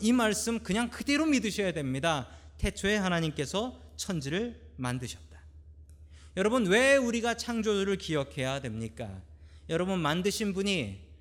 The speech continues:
그 만든 것을 다른 사람에게 팔지 않았으면 그 만드신 분 것입니다. 여러분, 내 인생이 내 것 같고 내가 가지고 있는 물건이 내 것 같고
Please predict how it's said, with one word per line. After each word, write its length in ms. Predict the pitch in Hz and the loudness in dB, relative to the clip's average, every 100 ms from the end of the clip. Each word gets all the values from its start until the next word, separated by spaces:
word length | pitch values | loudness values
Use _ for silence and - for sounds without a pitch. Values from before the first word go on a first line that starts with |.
| - | -16
그 100 | - | -6
만든 460 | 160 151 180 220 208 | -2 0 2 2 2
것을 500 | 175 - 180 117 101 - | -2 -2 -4 -6 -8 -6
다른 220 | 139 160 | -4 -4
사람에게 480 | 151 147 143 139 131 | -4 -4 -4 -4 -6
팔지 400 | - 196 180 175 | -6 -6 -2 -2
않았으면 460 | 147 135 143 127 | -2 -4 -6 -8
그 80 | 131 | -6
만드신 600 | 117 117 127 135 147 139 | -6 -4 -4 -6 -6 -6
분 280 | 139 190 220 - - - | -2 -2 -4 -8 -20 -8
것입니다. 600 | 117 - 135 104 87 78 - - - - - | -6 -4 -4 -6 -8 -16 -20 -20 -20 -16 -6
여러분, 260 | 143 156 | -2 0
내 120 | 156 | 2
인생이 340 | 180 185 185 147 | 2 0 -2 -2
내 160 | 139 | 0
것 180 | 160 156 | 0 -2
같고 380 | 120 98 - 101 | -4 -10 -10 -12
내가 260 | 104 151 170 | -6 -4 -2
가지고 280 | 160 160 180 | -2 -2 -2
있는 200 | 170 147 | -2 -4
물건이 360 | 165 165 156 | -4 -4 -2
내 160 | 131 160 | 0 0
것 220 | 180 - | 0 -4
같고 520 | 143 - - 123 104 | -6 -6 -8 -8 -8